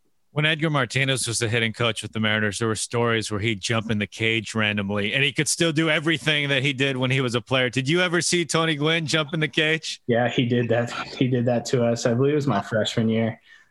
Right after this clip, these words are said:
Speaker 2: Um, you know, we were struggling as a team.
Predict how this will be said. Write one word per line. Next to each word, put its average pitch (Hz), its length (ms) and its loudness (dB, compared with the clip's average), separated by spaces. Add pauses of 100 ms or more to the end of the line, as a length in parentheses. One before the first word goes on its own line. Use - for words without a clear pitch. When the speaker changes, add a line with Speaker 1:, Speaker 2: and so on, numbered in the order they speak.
(100)
Speaker 2:
Um, 98 520 0 (840)
you 107 100 0
know, 101 80 4
we 107 160 4
were 113 100 4
struggling 113 460 2
as 110 140 2
a 107 60 2
team. 113 540 0